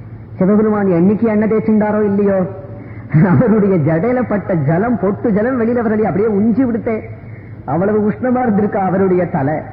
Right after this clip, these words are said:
பொட்டு ஜலம் வராதா என்று நினைச்சு சிவபெருமான குறிச்சு தபசு பண்ணி பிரார்த்தனை பண்ணி, 'கொஞ்சமாவது கங்கையை விடுங்கள்' அப்படின்னதும் அவ்வளவு தாரையை வச்சேன்னு ஒரு பொட்டு கங்கையை வெளில விட்டா.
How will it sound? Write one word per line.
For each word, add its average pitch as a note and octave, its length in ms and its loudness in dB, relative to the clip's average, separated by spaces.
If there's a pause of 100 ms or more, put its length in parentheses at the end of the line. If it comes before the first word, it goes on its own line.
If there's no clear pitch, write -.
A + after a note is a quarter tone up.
(720)
பொட்டு G#3+ 280 0
ஜலம் B3 260 0
வராதா A3 440 0
என்று G#3+ 280 0
நினைச்சு F3+ 180 -2
சிவபெருமான C4 720 0
குறிச்சு A#3 260 0
தபசு A3+ 320 0
பண்ணி A3 360 2
பிரார்த்தனை A#3+ 640 0
பண்ணி, B3+ 280 0
'கொஞ்சமாவது A3 640 0
கங்கையை G#3 340 0
விடுங்கள்' D#3+ 600 2
அப்படின்னதும் G3+ 640 0
அவ்வளவு E3+ 640 0
தாரையை G#3 440 0
வச்சேன்னு E3+ 540 -2
ஒரு F3+ 180 0
பொட்டு G#3 360 -2
கங்கையை F#3 320 0
வெளில D#3 180 2
விட்டா. A#2+ 300 -4